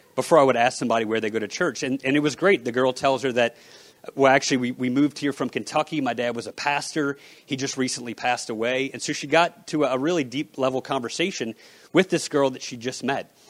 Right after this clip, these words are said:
She had a, a, a Muslim customer, and she asked these sort of, like, naive questions, like, "Oh, what do, what do Muslims believe? I'm not, I'm not really sure." And then it gets them talking,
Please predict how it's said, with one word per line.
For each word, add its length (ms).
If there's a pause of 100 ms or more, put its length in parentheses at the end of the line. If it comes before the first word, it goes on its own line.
(180)
She 160
had 120
a, 220
a, 180
a 20
Muslim 520
customer, 640 (580)
and 220
she 160
asked 220
these 180
sort 180
of, 100
like, 260
naive 400
questions, 480
like, 180
"Oh, 180
what 160
do, 280
what 140
do 100
Muslims 420
believe? 320
I'm 100
not, 300
I'm 100
not 140
really 220
sure." 240
And 100
then 80
it 100
gets 220
them 160
talking, 480